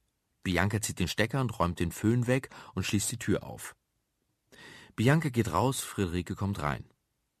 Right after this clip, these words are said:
Sie grinst Bodo an und beginnt, ihre Zahnspange zu reinigen. Hastig greift Bodo nach seiner Zahnbürste,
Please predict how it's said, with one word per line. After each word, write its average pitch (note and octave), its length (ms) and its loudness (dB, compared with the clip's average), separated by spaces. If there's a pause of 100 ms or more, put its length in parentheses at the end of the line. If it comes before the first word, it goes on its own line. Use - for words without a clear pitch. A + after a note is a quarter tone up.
(580)
Sie - 140 -6
grinst F2+ 440 -6
Bodo D#2+ 280 -2
an F2+ 320 -4 (240)
und D#2+ 120 -4
beginnt, D#2+ 440 -4
ihre D#2+ 140 -8
Zahnspange D2 640 -4
zu - 140 -6
reinigen. C2+ 500 -8 (640)
Hastig - 400 2
greift F2+ 280 0
Bodo F#2 280 2
nach E2 120 0
seiner D#2+ 260 0
Zahnbürste, G#2+ 720 -2